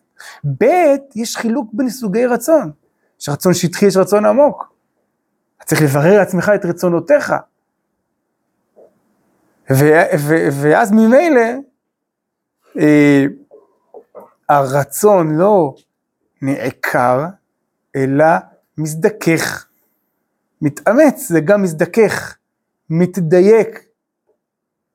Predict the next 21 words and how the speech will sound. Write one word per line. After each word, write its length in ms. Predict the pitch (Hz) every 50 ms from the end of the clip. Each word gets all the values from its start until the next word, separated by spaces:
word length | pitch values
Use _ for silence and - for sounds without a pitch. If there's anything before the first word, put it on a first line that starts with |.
| _ _ _ _ _
פחות 600 | 208 190 - - - - 262 285 294 277 277 214
מושפע 720 | 214 208 214 190 - - - _ - 262 269 254 233 214
מדברים 920 | 202 202 202 175 175 170 185 202 196 220 262 269 247 233 220 220 220 220 220 - _ _ _ _
שטחיים, 720 | _ - 143 - - - 160 165 175 180 175 165 151 147 160
רגעיים. 800 | 151 131 135 160 151 151 180 165 170 180 185 180 170 151 143 143 _ _ _ _ _ _ _ _ _ _ _ _ _ _ _ _ -
יותר 340 | 127 117 - 180 156 143
קבוע, 600 | 131 - 151 139 131 131 165 214 226 202 170 143
יותר 320 | 127 127 - - 170 160 151
נצחי, 440 | 147 139 - - - - 196 196 226
יותר 400 | 214 180 151 135 - - 185 175
שייך 340 | - - 160 175 180 -
אל 100 | 165 160
הזרם 380 | 151 143 151 196 190 190 180 170
הנצחי 400 | 160 156 143 - - - 214 202
של 180 | - 175 170 170
החיים. 460 | 156 - 175 190 220 220 190 151 139 - _ _ _ _ _ _ _
לא 140 | - - 226
מושפע 340 | 240 214 - - - 202 180
מזרמים 580 | 175 170 160 156 170 170 165 180 180 175 156
חיצוניים, 680 | 143 - 170 160 143 - - 170 165 165 170 170 170 160
רגעיים. 640 | 151 147 165 156 151 185 185 170 175 165 156 135 127